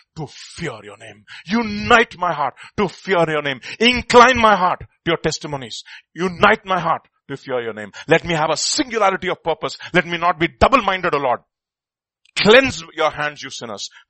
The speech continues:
Purify your hearts, you double-minded. Have singleness of purpose, singular. Make me single in that one purpose in our lives, Lord. I remember one man of God saying, um,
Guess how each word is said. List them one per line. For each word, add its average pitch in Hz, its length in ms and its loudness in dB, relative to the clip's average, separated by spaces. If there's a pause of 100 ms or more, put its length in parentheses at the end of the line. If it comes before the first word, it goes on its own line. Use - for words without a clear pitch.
Purify 175 380 0
your 131 180 -2
hearts, - 420 -6 (180)
you 123 100 -14
double-minded. 95 580 -14 (280)
Have 113 340 -8 (200)
singleness 185 640 -2
of - 120 -16
purpose, - 380 -10 (140)
singular. 143 640 -6
Make 147 500 0
me 180 400 -6 (180)
single 214 600 -2 (180)
in 131 140 -8
that 131 180 -4
one 139 240 -6 (100)
purpose - 460 -6 (160)
in 110 80 -20
our 104 140 -10
lives, 95 280 -14
Lord. 95 160 -12 (1900)
I - 40 -8
remember 120 220 -8
one 117 160 -4
man 110 140 -6
of 110 80 -12
God 113 180 -6
saying, 107 280 -10 (320)
um, 98 600 -16